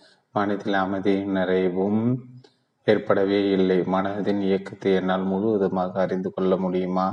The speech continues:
உடலிலும் தேவையற்ற நடுக்கம், பதட்டம், படபடப்பு என இப்படி ஏதோ ஒன்று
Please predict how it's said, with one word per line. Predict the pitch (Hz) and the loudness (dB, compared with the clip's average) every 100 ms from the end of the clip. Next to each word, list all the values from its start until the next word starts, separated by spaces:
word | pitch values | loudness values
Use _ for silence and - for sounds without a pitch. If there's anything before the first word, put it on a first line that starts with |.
| 135 - _ _ _ _ 107 | -6 -20 _ _ _ _ 4
உடலிலும் | 104 107 104 101 98 101 113 131 131 - - - _ _ | 6 6 4 2 2 0 0 0 -2 -8 -20 -20 _ _
தேவையற்ற | 110 101 101 95 - | 2 4 2 0 0
நடுக்கம், | 98 95 95 - 101 - | 0 0 -2 -2 -4 0
பதட்டம், | 95 95 90 - 98 107 110 - - - - - - - _ 175 151 127 120 123 120 120 - | 2 4 2 0 0 0 -6 -16 -20 -20 -18 -18 -18 -20 _ 6 8 6 6 6 4 0 -2
படபடப்பு | 117 117 113 110 107 - 113 | 0 2 2 4 2 4 4
என | 104 101 | 4 2
இப்படி | 98 95 101 98 101 | 0 -2 0 4 4
ஏதோ | 101 104 104 | 4 4 4
ஒன்று | 98 95 92 | 4 2 2